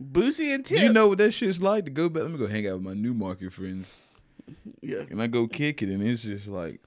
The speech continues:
Speaker 2: "Oh, this what we doing?" I just, you know, nigga, I like field parties. This ain't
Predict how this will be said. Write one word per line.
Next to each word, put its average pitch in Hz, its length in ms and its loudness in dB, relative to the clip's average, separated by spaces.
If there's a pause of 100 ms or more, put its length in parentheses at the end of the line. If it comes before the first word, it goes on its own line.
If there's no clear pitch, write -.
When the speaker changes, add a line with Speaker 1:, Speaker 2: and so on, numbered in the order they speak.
(180)
Speaker 2:
"Oh, 101 160 -8
this 135 180 -4
what 151 120 -6
we 156 100 -8
doing?" 208 380 -4 (440)
I - 120 -14
just, - 300 -20 (380)
you 65 140 -20
know, 50 220 -20 (220)
nigga, 62 220 -20 (100)
I - 100 -20
like 92 220 -16
field 113 300 -6
parties. - 420 -20 (200)
This 117 120 -14
ain't 247 340 -2